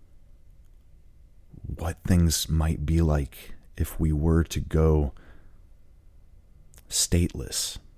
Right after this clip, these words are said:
You know, hypothetically, if we could edge ourselves in that direction, you know, the classic question of how would, how would we get shit done? How would we make the roads? How would we educate?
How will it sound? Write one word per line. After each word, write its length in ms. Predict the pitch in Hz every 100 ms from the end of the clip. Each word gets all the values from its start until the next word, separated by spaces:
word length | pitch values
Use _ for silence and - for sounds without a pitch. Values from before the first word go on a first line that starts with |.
| - - - - - - - - -
You 80 | -
know, 60 | 76
hypothetically, 760 | 90 90 90 - 87 85 80 67
if 160 | -
we 60 | 80
could 260 | - 69 - -
edge 440 | 87 92 85 - -
ourselves 560 | 85 80 - 82 78 73
in 120 | 76
that 200 | 73 -
direction, 680 | 69 76 78 - 55 52 - - - - - - - - - - - - - - - - - - - - -
you 80 | 80
know, 140 | 71 -
the 100 | -
classic 540 | - 90 78 - 80 - -
question 560 | 98 95 - - 65
of 300 | 65 - - - -
how 220 | 85 85
would, 340 | 82 80 - - - -
how 160 | - 87
would 160 | 87 80
we 120 | 87
get 220 | - 90
shit 380 | - - - -
done? 420 | 101 98 71 - - - - - - - - - - - - - -
How 140 | - 80
would 120 | 73
we 140 | 82
make 300 | 80 87 -
the 100 | -
roads? 480 | 87 101 95 73 -
How 160 | 80 82
would 160 | 82
we 120 | 80 76
educate? 600 | 90 - - - -